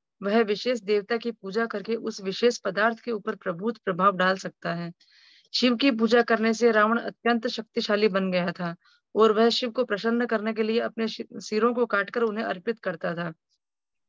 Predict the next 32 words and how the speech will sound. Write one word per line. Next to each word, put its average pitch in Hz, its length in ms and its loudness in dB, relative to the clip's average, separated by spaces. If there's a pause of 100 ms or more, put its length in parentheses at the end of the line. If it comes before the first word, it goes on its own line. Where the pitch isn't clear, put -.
(160)
वह 202 200 4
शिव 233 220 -2
की 247 160 -8
कृपा 226 300 0
से 240 120 -2
इतना 240 260 -2
शक्तिशाली 226 580 0
बनता 208 340 0
गया 220 280 4 (580)
कि 233 80 2
सारे 214 380 2
देवता 226 380 0
उससे 233 320 -4
भयभीत 185 440 -8
रहने 185 240 -4
लगे। 170 320 -6 (500)
यहाँ 202 280 6
तक 226 220 4
कि 247 160 4
उसने 233 380 2 (880)
भगवान 202 360 6
श्री 247 220 0
रामचंद्र 226 540 2
को 233 120 -2
ललकारा 214 500 0
और 214 320 -2
इस - 200 -8
तरह 247 160 -2
स्वयं 226 280 -6
नष्ट 220 420 -8
हो 180 180 -10
गया। 170 220 -6